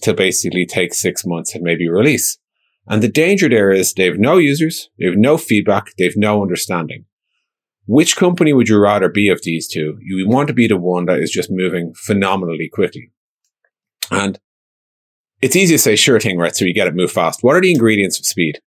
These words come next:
For me, like, there, there are lots, but there's a few I'll call out that really matter at the early stages. Uh, culture,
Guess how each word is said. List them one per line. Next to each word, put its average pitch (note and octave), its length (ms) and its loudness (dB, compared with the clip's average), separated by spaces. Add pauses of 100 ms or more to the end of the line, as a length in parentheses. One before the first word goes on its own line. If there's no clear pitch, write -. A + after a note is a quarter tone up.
(180)
For - 120 2
me, G3 160 4
like, E3+ 200 0
there, C#3 180 2
there C3+ 160 4
are F3 140 2
lots, G#2+ 560 0 (100)
but A#2 140 2
there's A#2+ 140 2
a B2 60 2
few F3 300 4
I'll D3+ 80 4
call A#2+ 280 2
out G#2+ 120 2
that F#2+ 100 0
really B2+ 380 2
matter G#2+ 340 2
at F2 100 -4
the E2 140 -6
early F2+ 200 2
stages. - 680 -6
Uh, E2 260 0 (160)
culture, E3 480 0